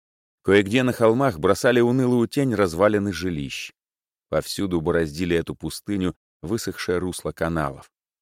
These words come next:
Солнце клонилось ниже к ровному краю песков, разливалось медное, тоскливое сияние заката.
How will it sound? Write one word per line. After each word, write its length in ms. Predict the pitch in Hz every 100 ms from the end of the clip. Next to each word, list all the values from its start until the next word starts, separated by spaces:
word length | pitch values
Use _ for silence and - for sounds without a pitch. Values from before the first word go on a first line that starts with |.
| _ _ _ _ _ _ _ _ -
Солнце 380 | - 214 196
клонилось 540 | 202 180 180 190 190 -
ниже 340 | 151 156 131
к 80 | -
ровному 460 | 107 135 127 120 -
краю 340 | 101 113 104
песков, 600 | - 82 - 151 143 -
разливалось 680 | 87 85 90 87 82 78 -
медное, 600 | 76 123 139 117 120 117
тоскливое 680 | 95 95 - 98 107 95 87
сияние 560 | - 82 90 87 85
заката. 680 | 71 78 - 80 67 - -